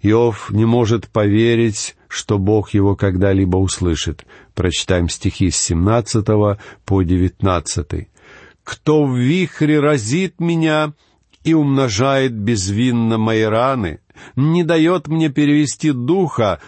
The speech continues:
но пресыщает меня горестями. Если действовать силою, то он могуществен. Если судом, кто сведёт меня с ним?" Иов восклицает:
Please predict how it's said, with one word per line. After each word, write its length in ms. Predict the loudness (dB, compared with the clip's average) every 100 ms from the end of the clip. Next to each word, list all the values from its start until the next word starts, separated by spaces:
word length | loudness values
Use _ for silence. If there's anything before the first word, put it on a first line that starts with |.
| -6
но 240 | 0 2 0
пресыщает 1000 | 0 -2 0 -2 -4 -2 0 0 -2 -2
меня 340 | -2 0 0 -2
горестями. 1080 | -2 0 2 2 -2 -6 -6 -6 -4 -6 -10 _ _ -20 -14 -4
Если 560 | 0 2 0 0 -2
действовать 760 | 0 2 0 -2 -2 0 0 -2
силою, 600 | -2 0 2 2 2 0 -2
то 180 | 0 2
он 140 | 2
могуществен. 1040 | 2 0 0 -2 -2 -6 -8 -10 -10 -10 -12 _ -20 _
Если 520 | 0 2 0 -2 -4
судом, 680 | -2 -2 0 2 0 -2 -10 _ _ _ _
кто 380 | -10 -2 0 0
сведёт 580 | -2 0 0 2 0 -2
меня 260 | 0 0
с 160 | -2 -2
ним?" 320 | -2 -4 -8 -18 -20 -18 -6 0
Иов 260 | 0 2
восклицает: 840 | -2 -2 0 -2 0 0 0 -2